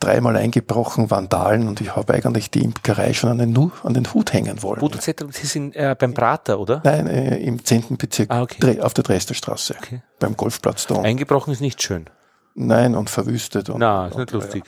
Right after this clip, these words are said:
Speaker 1: ja.
Speaker 2: ja.
Speaker 1: Und ich hab's eigentlich aufgeben wollen. Ich hab keine
Speaker 2: Ja.
Speaker 1: Lust mehr gehabt. Dann bin ich Obmann geworden voriges Jahr. Es geht ja nicht ein Obmann ohne Bienen. <laughs> Also
Speaker 2: Ja,
Speaker 1: seitdem hab ich
Speaker 2: da
Speaker 1: wieder Bienen.
Speaker 2: schlüssig, ja.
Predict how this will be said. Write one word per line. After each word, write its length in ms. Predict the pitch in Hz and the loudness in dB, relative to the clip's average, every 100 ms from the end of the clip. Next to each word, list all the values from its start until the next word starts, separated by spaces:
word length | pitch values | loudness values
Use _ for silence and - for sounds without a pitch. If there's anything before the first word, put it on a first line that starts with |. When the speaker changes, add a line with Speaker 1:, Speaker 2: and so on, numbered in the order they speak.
| - | -8
Speaker 1:
ja. 100 | 107 | -8
Speaker 2:
ja. 40 | - | -8
Speaker 1:
Und 140 | - 151 | -2 2
ich 60 | 175 | 4
hab's 80 | |
eigentlich 300 | 131 127 120 | 4 2 0
aufgeben 420 | - - - 101 101 | -2 -6 -8 -12 -14
wollen. 160 | 95 | -14
Ich 80 | 110 | -10
hab 100 | 120 | -8
keine 200 | - 123 | -4 0
Speaker 2:
Ja. 100 | 110 | 2
Speaker 1:
Lust 80 | 117 | 2
mehr 80 | 117 | -2
gehabt. 460 | 90 90 - - _ - - - - - _ _ | -6 -8 -10 -18 _ -20 -20 -20 -20 -20 _ _
Dann 100 | - | 0
bin 100 | 143 | 4
ich 120 | 151 | 6
Obmann 240 | 247 151 156 | 4 4 2
geworden 400 | 156 131 151 160 | 2 4 2 2
voriges 340 | 147 160 151 | -2 -2 -2
Jahr. 240 | - 175 175 202 202 123 156 | -2 -2 -4 -14 -16 -12 -8
Es 140 | - | -8
geht 160 | - - | -4 -2
ja 60 | |
nicht 160 | 135 127 | 0 0
ein 80 | 127 | -2
Obmann 340 | 120 - 123 | -4 -2 -2
ohne 200 | 127 127 | 0 -4
Bienen. 400 | 127 107 139 202 _ | -6 -4 -4 -6 _
<laughs> 20 | - - - - - - - | -6 -6 -6 -12 -16 -20 -16
Also 160 | - 123 | -6 4
Speaker 2:
Ja, 100 | 117 117 | 6 6
Speaker 1:
seitdem 120 | 165 131 | 6 4
hab 60 | |
ich 40 | 127 | 4
Speaker 2:
da 40 | |
Speaker 1:
wieder 140 | 143 147 | 4 2
Bienen. 320 | 123 92 104 | 0 -4 -6
Speaker 2:
schlüssig, 480 | - 135 131 123 104 | 0 2 2 2 4
ja. 180 | 110 | 2